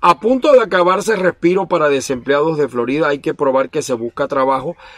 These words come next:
La, la gran cantidad de empleo que se solicita, que, que la, la gran oferta de empleo que hay en Estados Unidos es producto también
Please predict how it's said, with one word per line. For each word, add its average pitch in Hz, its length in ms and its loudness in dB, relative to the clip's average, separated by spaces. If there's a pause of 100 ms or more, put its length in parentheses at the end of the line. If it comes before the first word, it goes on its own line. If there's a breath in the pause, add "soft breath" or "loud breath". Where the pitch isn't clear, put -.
(180 loud breath)
La, 151 240 -4
la 156 280 2
gran 202 680 -2
cantidad 160 580 -2
de 190 80 0
empleo 170 520 0
que 151 120 -8
se 143 160 -8
solicita, 139 760 -6
que, 131 220 -6
que - 140 -14
la, 120 140 -8
la 131 420 0
gran 175 240 0
oferta 196 420 -2
de 180 60 0
empleo 165 320 -2
que 151 100 -4
hay 151 80 -6
en 160 80 -8
Estados 160 300 -4
Unidos 170 400 -2
es 165 40 -12
producto 156 520 -4
también 160 400 -8